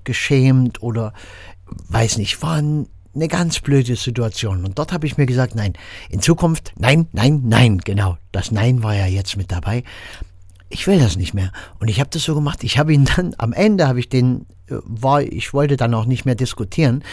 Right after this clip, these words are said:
und wollte das beenden, weil ich brauch dafür auch nicht meine Lebenszeit einsetzen. Ich habe dann gesagt, wissen Sie, ich verstehe Sie vollkommen, ich bin zu teuer, ich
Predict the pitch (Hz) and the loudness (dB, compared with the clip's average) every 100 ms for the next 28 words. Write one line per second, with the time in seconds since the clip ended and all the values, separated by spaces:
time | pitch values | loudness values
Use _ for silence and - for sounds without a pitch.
0 | - - - 113 139 131 131 110 - 151 | -16 -12 -4 2 4 4 2 -2 0 0
1 | 175 117 107 107 104 - 123 - 113 - | 2 0 0 0 -2 -2 -4 -2 -4 -4
2 | - 110 117 - 110 107 117 147 120 - | -4 -2 -4 -2 -2 0 0 0 -2 -2
3 | 98 - 92 85 82 - - - - - | -4 -4 -6 -6 -6 -10 -16 -16 -18 -18
4 | - - - 120 127 120 110 110 - 120 | -18 -6 0 4 4 4 4 0 0 2
5 | 131 120 117 - - - - - - - | 4 4 2 -2 -18 -18 -18 -18 -20 -10
6 | - 113 98 117 110 101 101 98 120 147 | -4 -4 0 0 0 0 0 0 0 -2
7 | - - - - - - - - - - | -4 -14 -20 -20 -20 -20 -16 -8 -6 -2
8 | 117 104 101 117 135 202 - - - - | -2 0 -2 0 -2 -2 -10 -20 -20 -20
9 | - - - - - - - - - | -20 -20 -20 -20 -20 -14 -6 -4 -4